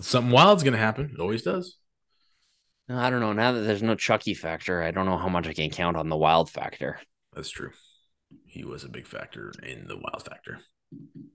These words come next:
Speaker 1: All right, man. Um,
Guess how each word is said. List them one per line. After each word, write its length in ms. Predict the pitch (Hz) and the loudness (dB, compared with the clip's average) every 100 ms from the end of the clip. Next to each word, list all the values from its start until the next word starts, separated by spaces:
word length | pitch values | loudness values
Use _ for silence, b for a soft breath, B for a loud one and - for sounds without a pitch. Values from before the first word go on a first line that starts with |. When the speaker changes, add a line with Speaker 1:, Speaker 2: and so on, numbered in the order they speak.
| - - - _ - - _ B B B B B B - | -20 -20 -20 _ -20 -20 _ B B B B B B 6
Speaker 1:
All 120 | 127 | 8
right, 0 | |
man. 280 | 113 110 - - | 8 4 -2 -4
Um, 560 | 117 113 110 107 98 | 4 6 8 6 2